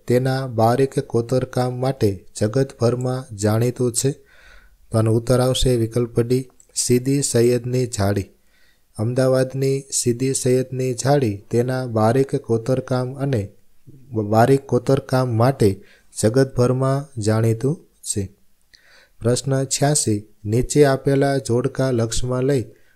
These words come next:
આપેલ વિકલ્પો પૈકી સાચો વિકલ્પ પસંદ કરો. તો આનો આપણે ઉત્તર જોઈ લઈએ. વિકલ્પ સી એનો ઉત્તર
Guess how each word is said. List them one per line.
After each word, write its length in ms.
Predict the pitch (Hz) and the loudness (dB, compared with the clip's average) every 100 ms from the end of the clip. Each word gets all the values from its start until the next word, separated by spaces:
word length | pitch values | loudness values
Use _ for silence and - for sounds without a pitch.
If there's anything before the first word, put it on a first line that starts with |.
| _ | _
આપેલ 400 | 110 113 131 139 | -4 0 2 2
વિકલ્પો 560 | 117 117 131 131 139 135 | 2 0 0 -2 0 -2
પૈકી 500 | 123 120 123 131 135 | 0 -2 0 -2 -2
સાચો 460 | - 113 110 131 127 | -2 -2 -2 0 0
વિકલ્પ 420 | 117 120 120 123 | 0 -2 -4 -4
પસંદ 440 | - 104 127 156 - - - - - | -4 -4 -2 -4 -6 -18 -20 -20 0
કરો. 220 | 113 95 92 - - - _ | 0 0 -4 -16 -20 -20 _
તો 100 | 110 | 0
આનો 160 | 117 123 | 2 2
આપણે 280 | 123 120 127 | 0 0 -2
ઉત્તર 380 | 117 120 143 135 | -2 0 2 2
જોઈ 220 | 113 117 | 2 0
લઈએ. 240 | 120 127 127 | 2 2 2
વિકલ્પ 500 | 113 120 123 - 123 | 0 0 -2 -2 -2
સી 380 | - - 135 | -2 0 2
એનો 180 | 131 127 117 | 2 2 -2
ઉત્તર 340 | 117 113 | -2 -2